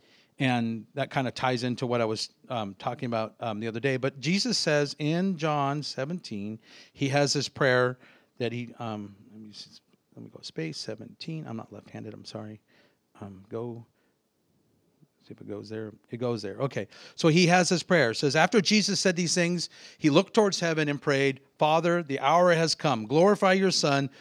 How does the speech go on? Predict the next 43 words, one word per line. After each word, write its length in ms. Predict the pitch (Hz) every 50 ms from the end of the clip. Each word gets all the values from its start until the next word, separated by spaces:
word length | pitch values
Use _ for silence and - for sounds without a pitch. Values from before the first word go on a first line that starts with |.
| -
so 100 | - -
that 80 | 139 131
your 140 | 135 135 131
Son 260 | - - 156 151 156
may 100 | 147 143
glorify 420 | 127 135 131 131 131 127 143 131
you. 340 | 123 120 110 101 92 87 - - _ _ _ _ _ _ _ _ _ _ _
You've 200 | - 131 127 117
granted 340 | 113 147 147 147 160 170 160
him 140 | 165 156 151
authority 380 | 143 - 180 165 170 165 170
over 500 | 170 160 165 160 147 156 156 151 151 139 - - _ _ -
all 220 | 151 160 180 196
the 100 | 185 190
people 480 | 185 - 196 190 180 - 202 202 196 190
that 160 | 160 151 139
he 160 | 131 - 165 156
might 380 | 156 143 139 135 - _ 151
give 180 | 135 156 156 139
eternal 360 | 135 - - 196 196 190 185
life 260 | 175 170 170 170 160 -
to 100 | 160 139
those 540 | 127 156 151 160 160 160 165 170 156 - - - - - -
you 140 | 135 139 131
have 260 | 135 143 135 123 120
given 280 | 139 165 160 170 165
him. 500 | 160 151 139 147 151 143 120 101 92 - - _ _ _ _ _ _ _
Now 140 | - 139 135
this 220 | 139 147 147 - 156
eternal 340 | 143 - - 175 165 160
life, 440 | 160 165 160 165 170 170 170 - - _ _ _ _ _
that 180 | - 139 139 -
y-, 240 | 151 143 135 135 139 _
they 160 | - 143 139 147
may 200 | 147 143 139 139
know 540 | 143 147 156 165 170 175 175 180 180 175 - _ _ _
the 100 | - 139 -
only 400 | - 151 151 170 180 180 185 170
true 380 | - - - - - 185 180 180
God 560 | 147 160 147 143 143 143 143 143 139 147 - - -
and 140 | 123 123
Jesus 360 | 113 101 135 139 131 143 139 -
Christ, 480 | - - 127 113 110 110 - - -